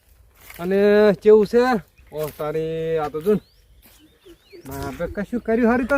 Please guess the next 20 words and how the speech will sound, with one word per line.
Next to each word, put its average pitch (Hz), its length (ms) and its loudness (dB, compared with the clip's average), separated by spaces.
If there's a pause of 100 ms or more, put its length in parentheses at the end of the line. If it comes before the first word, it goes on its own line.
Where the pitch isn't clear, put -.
લાગતું 247 380 2
નહીં 285 220 6
લે. 208 160 4 (1400)
એ, 247 220 8
આ 247 180 4
એને 240 220 4
દો 240 180 4
નેથણિયા, 220 480 4
દો 233 120 6
નેથણિયા. 220 800 4 (1400)
હજી 156 120 -6
તો 277 260 2
હમણાં 294 220 0
પડી 294 300 0
જ 233 40 -6
છે. 302 540 2 (1600)
ઓહો, 190 400 -8
આ 202 140 -6
ખોજે 285 380 0
નથી. 302 320 2